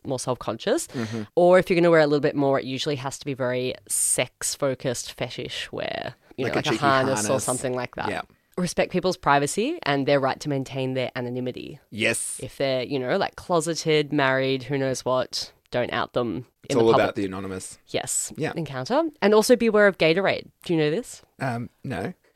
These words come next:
Speaker 2: What?
Speaker 1: Well, if someone offers you Gatorade, it's likely filled with G B H.
Speaker 2: Oh, God.
Speaker 1: So it's one of the easiest drugs to be tricked into taking,
Speaker 2: Right.
Speaker 1: being in, like, liquid form. So just be careful of Gatorade. I hate Gatorade, so I wouldn't be tempted
Speaker 2: Yeah,
Speaker 1: by
Speaker 2: I
Speaker 1: that.
Speaker 2: don't like, it's just sugar water.
Speaker 1: Yeah,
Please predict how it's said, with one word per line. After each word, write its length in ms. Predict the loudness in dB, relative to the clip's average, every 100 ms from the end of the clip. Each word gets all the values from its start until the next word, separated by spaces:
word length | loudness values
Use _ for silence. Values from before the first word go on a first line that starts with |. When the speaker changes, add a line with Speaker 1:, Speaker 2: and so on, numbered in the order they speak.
| -6
Speaker 2:
What? 120 | 4
Speaker 1:
Well, 280 | 6 6 4
if 120 | 2
someone 280 | 2 6 8
offers 220 | 8 4 0
you 120 | 4
Gatorade, 760 | 4 6 6 6 4 2 0 -6 -4
it's 280 | -2 -2 -2
likely 560 | 2 4 4 2 -2
filled 360 | 0 0 -2 0
with 260 | -2 -2 -6
G 160 | -8
B 140 | -4 -4
H. 360 | -6 -10 -16 -12 -8
Speaker 2:
Oh, 340 | -6 -6 -4
God. 520 | -4 -4 -4 -8 -8 -2
Speaker 1:
So 540 | 6 8 8 6 2 -2
it's 120 | -8 0
one 120 | 0
of 60 | 0
the 40 |
easiest 300 | -4 -6 -6
drugs 220 | -8 -8
to 60 | -10
be 60 |
tricked 280 | -10 -12 -12
into 160 | -12 -10
taking, 580 | -10 -10 -8 -6 -6 -8 _
Speaker 2:
Right. 120 | -6 -4
Speaker 1:
being 120 | -4
in, 120 | -6
like, 340 | -10 -14 -18 -20 -12
liquid 340 | -12 -8 -10
form. 460 | -6 -6 -4 -4 -6 -8
So 120 | -12 -10
just 140 | -8
be 80 | -8
careful 380 | -8 -8 -10 -12 -14
of 80 |
Gatorade. 300 | -10 -8 -6 2
I 180 | 2
hate 220 | 2 -2 -4
Gatorade, 400 | -6 -6 -10 -12
so 140 | -12 -12 -16 -16 -12
I 60 |
wouldn't 140 | -10 -10
be 100 | -10
tempted 240 | -4 2
Speaker 2:
Yeah, 160 | 2 2
Speaker 1:
by 60 |
Speaker 2:
I 40 | 2
Speaker 1:
that. 60 | 2
Speaker 2:
don't 320 | 0 -2 -8
like, 240 | -6 -6
it's 180 | -8 -8
just 140 | -6 -4
sugar 260 | -4 -6
water. 340 | -4 -4 -4 -2
Speaker 1:
Yeah, 220 | 0 0